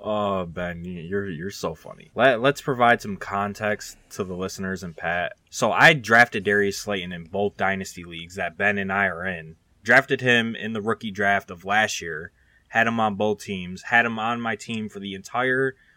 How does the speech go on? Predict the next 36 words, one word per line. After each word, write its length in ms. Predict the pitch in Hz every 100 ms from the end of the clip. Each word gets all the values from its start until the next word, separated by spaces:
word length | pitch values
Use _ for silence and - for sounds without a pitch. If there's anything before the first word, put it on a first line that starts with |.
| _ -
you 100 | 104
know, 300 | 107 104 104
off 280 | 104 110 104
season 400 | - 107 104 101
and 360 | - 107 117 113
the 120 | 113
entire 280 | 107 113 104
regular 380 | 104 98 95
season. 340 | 92 95 90 92
And 160 | 92
then 180 | 92 90
Ben 240 | 92 113 110
plays 280 | 113 107
him 140 | 98 95
one 180 | 107 110
time 460 | 110 107 104 98 -
in 160 | 107 101
DraftKings 580 | 104 98 - 101 95
and 100 | 95
thinks 300 | 87 101 95
he, 460 | - 101 95 92 87 -
he's, 320 | 104 98 85
has 300 | - 110 101
the 120 | 95
rights 400 | 101 104 98 -
to 400 | - 98 85 82 - -
<laughs> 200 | _ _
saying 500 | - - 113 101 101
that 180 | 98 92
he 300 | 110 107 107
found 560 | 92 - 110 107 101 95
Darius 440 | 104 101 98 95
Slayton 380 | - 104 95 92
or, 140 | 90
or 240 | 80 98 95
whatnot. 540 | 92 87 90 87 82